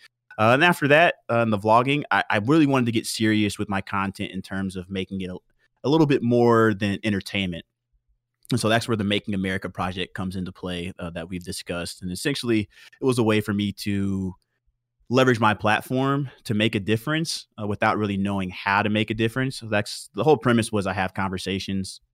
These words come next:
with different community leaders in their cities and, uh, across the country.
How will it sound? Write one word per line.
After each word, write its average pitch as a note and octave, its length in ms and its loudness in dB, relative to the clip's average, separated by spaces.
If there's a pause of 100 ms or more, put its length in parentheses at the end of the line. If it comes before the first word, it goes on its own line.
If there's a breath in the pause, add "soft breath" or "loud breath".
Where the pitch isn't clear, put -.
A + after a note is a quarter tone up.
(120)
with G2 200 -12
different G2 420 -4
community G2 340 -2
leaders G2 420 -4
in F#2 80 -4
their E2+ 80 -6
cities G#2+ 580 -2 (340)
and, F2+ 360 -4
uh, E2+ 180 -6
across A2+ 300 2
the G#2+ 60 -4
country. D#3 420 2